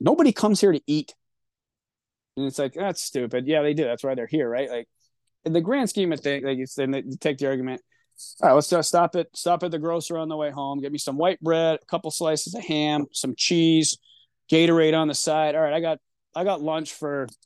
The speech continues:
s-, five bucks, you know, no problem. I, I just, if you're coming to eat." You know, you come to Brick Alley, you know, you got a bacon cheeseburger for twelve ninety-five, a beer for five, four or five bucks. Leave a twenty percent tip, it's twenty-five bucks,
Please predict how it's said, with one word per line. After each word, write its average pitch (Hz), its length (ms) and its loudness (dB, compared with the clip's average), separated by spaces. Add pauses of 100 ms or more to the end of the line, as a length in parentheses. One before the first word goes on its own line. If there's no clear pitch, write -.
(340)
s-, - 320 -6
five 165 260 2
bucks, - 520 0
you 131 100 -6
know, 131 160 -4
no 143 160 2
problem. 135 480 0
I, 139 40 0
I 143 200 0
just, 147 240 -4
if - 140 -10
you're - 140 -12
coming 147 220 6
to 127 100 2
eat." 147 220 6 (480)
You - 60 2
know, 170 60 6
you 151 100 6
come 196 160 4
to 175 80 4
Brick 156 260 4
Alley, 170 380 4
you 147 140 -4
know, 139 80 -6
you 135 60 -8
got 139 120 -6
a 123 100 -6 (280)
bacon 156 260 -2
cheeseburger 156 540 0
for 147 100 -4
twelve 160 300 2
ninety-five, 147 680 0
a 123 120 -6
beer 151 220 -2
for 143 140 -10
five, 143 300 -4
four 156 160 -2
or 143 60 -2
five 139 320 0
bucks. 143 320 0 (400)
Leave 151 80 2
a 156 60 0
twenty 160 260 0
percent 147 380 -4
tip, 202 80 0
it's 339 80 -2
twenty-five 190 440 0
bucks, 226 260 -2